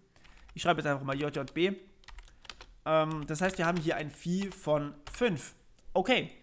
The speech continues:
So, das sind jetzt genug Trainingsbeispiele hier. Mehr gibt's tatsächlich nicht. Könnt es gerne mal noch durchgehen. Wie gesagt, diese Gleichung hier sollte immer, wenn sie erfüllt ist, hier ein hohes Phi haben und ansonsten eben ein niedriges Phi, wie zum Beispiel eins.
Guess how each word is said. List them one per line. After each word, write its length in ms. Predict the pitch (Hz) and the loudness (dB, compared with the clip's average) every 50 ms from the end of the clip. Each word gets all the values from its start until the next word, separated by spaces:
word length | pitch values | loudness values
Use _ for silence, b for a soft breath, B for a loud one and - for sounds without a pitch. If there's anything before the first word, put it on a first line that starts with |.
| b b b b b | b b b b b
So, 180 | b 180 202 190 | b 4 4 6
das 200 | 160 170 165 - | 6 4 2 2
sind 80 | 190 175 | 0 -2
jetzt 160 | 160 - - | -2 -2 -2
genug 260 | 156 160 220 240 - | 0 0 0 -2 -2
Trainingsbeispiele 760 | - 160 147 147 143 143 - - 147 143 - - 160 160 170 | 0 2 2 2 0 -4 -2 -2 -2 -2 -2 -4 -4 -4 -2
hier. 140 | 170 214 208 | -2 -2 -2
Mehr 320 | 196 170 156 147 143 143 | -2 0 2 2 2 0
gibt's 380 | 139 - - 143 - - - - | 0 -4 -8 -8 -6 -8 -10 -6
tatsächlich 520 | - 147 135 - 160 165 - 160 135 - | -6 -6 -6 -4 -4 -4 -4 -6 -8 -6
nicht. 240 | 151 165 202 - - B B B B B B B B B B B B - | -6 -8 -8 -10 -14 B B B B B B B B B B B B -2
Könnt 180 | - 202 180 170 | -2 0 0 -2
es 100 | - - | -2 0
gerne 240 | 165 156 175 185 | 2 2 2 2
mal 140 | 175 160 156 | 2 0 0
noch 120 | 151 143 - | 0 -2 -2
durchgehen. 600 | - 190 233 247 - - 202 202 202 202 - - - | 0 2 2 2 2 2 0 0 0 0 -4 -8 -8
Wie 140 | 180 175 202 | -6 -2 0
gesagt, 280 | 208 185 202 190 190 185 | 2 4 4 4 4 2
diese 160 | 170 156 156 | 0 0 0
Gleichung 400 | 143 151 143 156 175 170 180 170 | 2 4 4 4 4 2 0 0
hier 180 | 156 160 160 | 2 2 2
sollte 360 | 147 156 143 139 143 131 156 - | 2 2 2 2 2 0 -2 -6
immer, 400 | - 156 170 165 156 151 - - - - - - _ _ - - | -4 0 4 4 4 4 4 0 -12 -20 -20 -20 _ _ -8 0
wenn 220 | 165 180 170 160 | 2 4 4 4
sie 60 | 147 156 | 2 -2
erfüllt 440 | - 131 - - 214 254 254 240 | -4 -2 4 6 6 6 6 4
ist, 260 | 240 233 220 208 - B B B B B B B B | 2 2 2 2 0 B B B B B B B B
hier 140 | - 180 170 | 4 4 4
ein 140 | 151 151 | 6 6
hohes 320 | 156 175 240 262 247 - - | 4 6 6 4 2 0 -4
Phi 160 | - 208 196 | -4 -2 2
haben 240 | 180 185 190 190 185 | 6 8 8 8 6
und 100 | 180 156 | 2 -2
ansonsten 800 | 143 139 131 135 139 143 147 147 - - - 156 147 147 143 - | -2 -2 0 -2 -2 -2 -4 -8 -10 -10 -8 -8 -8 -8 -8 -8
eben 220 | 147 147 147 143 | -8 -6 -6 -6
ein 160 | - 139 139 | -6 -6 -4
niedriges 420 | 139 175 214 208 208 185 160 156 - | -2 -2 -2 -2 -2 -4 -2 -4 -6
Phi, 180 | - 151 139 | -6 -6 -6
wie 120 | 135 160 180 | -6 -8 -8
zum 160 | - 196 180 | -6 -2 0
Beispiel 280 | 170 170 165 - 180 - - _ - | 0 0 0 -4 -10 -10 -10 _ 0
eins. 440 | - 170 165 131 131 - - - | 2 2 2 2 0 -6 -8 -8